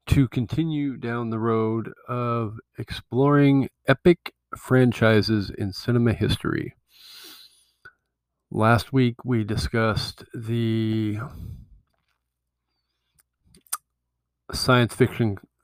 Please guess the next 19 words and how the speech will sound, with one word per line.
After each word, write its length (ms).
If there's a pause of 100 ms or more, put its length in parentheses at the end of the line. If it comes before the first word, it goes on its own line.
science 580 (260)
fiction 640 (320)
classic 640 (120)
Return 320
of 80
the 60
Jedi, 440 (640)
furthering 600
our 640 (1400)
exploration 800
into 840
the 380
Skywalker 680
saga. 440 (800)
And 540 (440)
tonight 760 (260)
we 400
are 180
going 540